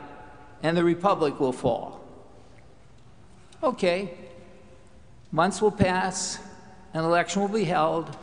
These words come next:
somebody will win. Well, the words won't stop. They never do in politics.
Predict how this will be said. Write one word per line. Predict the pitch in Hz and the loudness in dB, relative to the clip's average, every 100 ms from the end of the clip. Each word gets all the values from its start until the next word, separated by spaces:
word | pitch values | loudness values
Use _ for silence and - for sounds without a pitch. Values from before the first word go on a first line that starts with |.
| - - - - - - | -16 -18 -20 -20 -20 -16
somebody | - - 139 180 | -6 -2 2 4
will | 220 240 | 4 2
win. | 220 214 208 208 202 208 185 - - - - - - - - - - - - - - | 2 4 4 2 2 0 -2 -6 -14 -16 -18 -18 -20 -20 -20 -20 -20 -20 -20 -20 -8
Well, | 151 151 160 | 0 2 2
the | 147 | 2
words | 156 180 165 | 4 2 2
won't | 139 131 123 | 0 0 -2
stop. | - 131 127 139 - | 0 2 2 0 -2
They | 143 | 0
never | 147 151 127 | 2 2 2
do | 135 139 113 | 2 2 0
in | 107 | 0
politics. | 131 127 117 127 127 - - | 0 0 0 0 0 0 -4